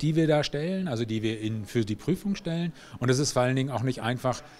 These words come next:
sinnvolle Fragen zu kriegen oder sinnvolle Fragen zu generieren, die einen, ähm, Mehrwert für den Architekten bieten, beziehungsweise die auch tatsächlich, ja, den, den Prüf-, dem Prüfungsanspruch genügen. Wenn wir Fragen haben, die jeder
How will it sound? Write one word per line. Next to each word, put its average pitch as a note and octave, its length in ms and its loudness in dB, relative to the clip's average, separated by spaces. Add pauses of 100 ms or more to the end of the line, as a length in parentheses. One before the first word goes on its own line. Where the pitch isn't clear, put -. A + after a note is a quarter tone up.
(120)
sinnvolle A#2+ 560 4
Fragen F#2+ 420 -8
zu - 120 -8
kriegen D3 560 -4
oder G#2+ 340 -2
sinnvolle A#2 640 -2
Fragen A2 320 -4
zu - 120 -8
generieren, G2+ 600 -2
die G#2 180 0
einen, G#2 320 -4 (580)
ähm, G2 540 -4
Mehrwert G#2+ 560 2
für - 160 -6
den G2+ 160 -4
Architekten A2+ 680 -4
bieten, A2+ 260 -4
beziehungsweise G2+ 540 -4
die A2 120 -4
auch F#2+ 120 -8
tatsächlich, G2+ 500 -6 (500)
ja, G#2+ 280 0
den, G#2 320 -2
den G#2 160 -4
Prüf-, B2+ 340 0
dem A2+ 160 -2
Prüfungsanspruch - 1300 -2
genügen. G#2 580 -4
Wenn G#2+ 300 -4
wir G#2+ 260 -2
Fragen A2+ 420 -2
haben, A#2+ 300 4
die G#2+ 160 -2
jeder B2 400 6